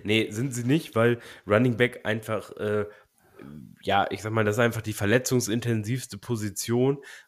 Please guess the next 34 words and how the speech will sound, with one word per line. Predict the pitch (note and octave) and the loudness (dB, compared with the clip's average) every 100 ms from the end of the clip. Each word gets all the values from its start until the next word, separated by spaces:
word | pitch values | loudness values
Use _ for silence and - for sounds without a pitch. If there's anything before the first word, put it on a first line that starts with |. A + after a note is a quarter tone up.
| - | 0
und, | A2+ A2 A2 A2 - | 4 4 4 -2 -2
äh, | G#2+ G#2 F#2+ - _ - | 2 2 2 -4 _ -20
die | D2 F#2+ G2+ G2+ G2 _ _ _ _ - - | -16 -10 -6 -6 -6 _ _ _ _ -10 0
Ersatz-Running | G#2 G2 C#3 - A2+ C3+ C3 | 4 6 4 2 2 2 2
Backs | B2 B2+ - | 2 0 -2
sind | G2+ G#2 G2+ _ | -6 -6 -6 _
sehr | - G2+ A#2 | -8 -2 0
günstig | A#2+ C#3 C#3 - A#2+ | 2 0 0 -8 -8
zu | - G#2+ | -8 -8
bekommen, | G#2 - C3 D#3+ G3 - _ _ _ - | -6 0 2 2 -2 -8 _ _ _ -4
können | A#2+ B2 | 0 2
aber | A#2 G2+ | 2 0
relativ | G#2+ B2+ B2+ A#2 | 2 2 0 -4
schnell | - A2 | 0 2
an | G#2 G2+ | 4 4
Wert | G#2 G#2 | 2 2
gewinnen. | G2+ F#2 G#2 F2 F#2+ - _ | 0 0 0 -2 -6 -16 _
Und | - F#2 F#2+ - | -2 -2 -4 -2
dann | F#2+ | -2
kannst | F#2+ A2 - | -2 -4 -4
du | |
sie | F2+ F#2 | -4 -4
wieder | F#2+ F#2 | -2 -4
verkaufen, | - - G#2 A2+ - A2+ - - - _ | -6 4 6 6 2 -6 -8 -16 -18 _
äh, | G#2 G2+ - | 2 2 2
wodurch | F2+ G2+ G2 A2 - | -2 -4 0 0 -2
du | G2 G2 F#2+ | -10 -10 0
sehr | G2+ | 2
schnell | G#2 G#2+ G2+ F#2+ | 2 2 0 2
Wertgewinne | G2+ A2 - G2 G#2 G#2 | 2 0 -2 -2 0 0
machen | G#2 G#2 G#2+ | 0 0 -4
kannst, | - G#2 G#2 G2+ - | -4 -2 -2 -4 -6
sehr | G2 G2 | -4 -4
schnell, | - G2 F#2+ | -2 -2 -2